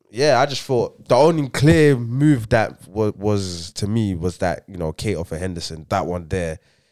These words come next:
Henderson was just having a mare, fam. But we go in, yeah, going two one down. Then,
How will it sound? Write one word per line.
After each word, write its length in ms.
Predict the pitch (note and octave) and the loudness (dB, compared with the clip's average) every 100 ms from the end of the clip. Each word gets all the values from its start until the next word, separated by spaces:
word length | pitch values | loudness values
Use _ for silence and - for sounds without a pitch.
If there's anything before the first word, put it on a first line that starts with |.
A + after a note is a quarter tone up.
| _ | _
Henderson 460 | A2+ G#2+ F#2 F#2+ E2+ | -6 -4 -4 -6 -8
was 100 | D#2+ | -12
just 240 | E2 - - | -18 -20 -14
having 260 | F#2+ F2 | -10 -10
a 60 | D#2+ | -10
mare, 320 | D#2 F2 E2 | -8 -6 -6
fam. 320 | - E2 D2+ | -8 -12 -4
But 280 | D#2+ G#2+ - _ _ _ _ _ _ G#2 | 0 2 0 _ _ _ _ _ _ -4
we 80 | |
go 200 | A2+ C3+ | 2 4
in, 100 | B2 | 4
yeah, 120 | A#2+ A#2 | 2 4
going 260 | C3+ B2+ A2+ | 4 4 2
two 200 | - B2 | 0 2
one 200 | A2+ A2 | 2 2
down. 360 | A2+ G#2+ A2 | 2 2 0
Then, 340 | A2 A#2+ A2+ | 0 0 0